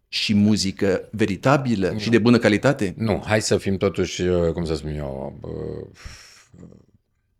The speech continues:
Speaker 2: îmi scap acum cuvântul, uh, să fim, uh, echidistanți, să fim, uh, totuși, uh,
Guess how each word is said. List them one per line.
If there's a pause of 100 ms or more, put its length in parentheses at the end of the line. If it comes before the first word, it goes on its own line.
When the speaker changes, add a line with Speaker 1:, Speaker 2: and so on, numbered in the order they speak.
(220)
Speaker 2:
îmi
scap
acum (440)
cuvântul,
uh, (960)
să
fim,
uh,
echidistanți, (100)
să
fim,
uh,
totuși,
uh,